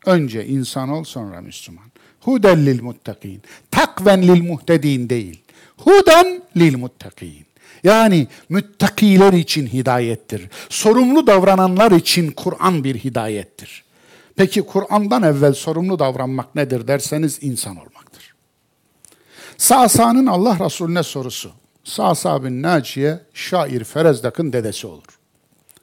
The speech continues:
Ünlü bir adam ve varlıklı bir adam. Fakat vicdanlı bir adam ama müşrik. Müşriğin iyisi de olur, kötüsü de olur. İyi bir müşrik, vicdanlı bir müşrik, insan.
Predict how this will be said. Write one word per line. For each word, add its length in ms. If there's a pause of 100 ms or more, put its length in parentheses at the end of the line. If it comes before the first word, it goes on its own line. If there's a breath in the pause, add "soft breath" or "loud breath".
(420 soft breath)
Ünlü 280
bir 180
adam 240 (320)
ve 340
varlıklı 640
bir 160
adam. 220 (300)
Fakat 520
vicdanlı 500
bir 180
adam 280
ama 220
müşrik. 680 (1400)
Müşriğin 460
iyisi 320
de 60
olur, 380 (340)
kötüsü 400
de 40
olur. 360 (1200)
İyi 220
bir 100
müşrik, 580 (140)
vicdanlı 520
bir 40
müşrik, 600
insan. 560